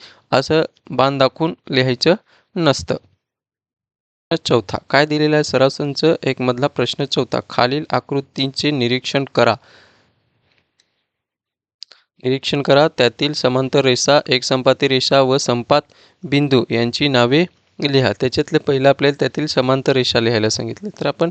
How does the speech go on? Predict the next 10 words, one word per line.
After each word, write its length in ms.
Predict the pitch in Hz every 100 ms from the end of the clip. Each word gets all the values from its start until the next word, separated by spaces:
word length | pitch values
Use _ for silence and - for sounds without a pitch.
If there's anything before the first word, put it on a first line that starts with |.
| - _ _ _ -
पहिलं 240 | 120 127 143
काय 200 | 143 143
लिहू? 360 | 147 151 180 202 _ _ _ _ _ _ _ _ _ _ _ _ _ _ _ _ _ _ _ _ _ _ _ _
समांतर 680 | - - 131 135 139 - 170 196 - _ _ _ _ _ _ _ _ _ _ _ _
रेषा. 380 | 135 127 117 123 -
समांतर 480 | - 135 156 165 165
रेषा 340 | 160 - 170 - _ _ _ -
म्हणजेच 580 | 139 160 151 123 - -
काय 240 | 147 147
असतात? 340 | 151 - 156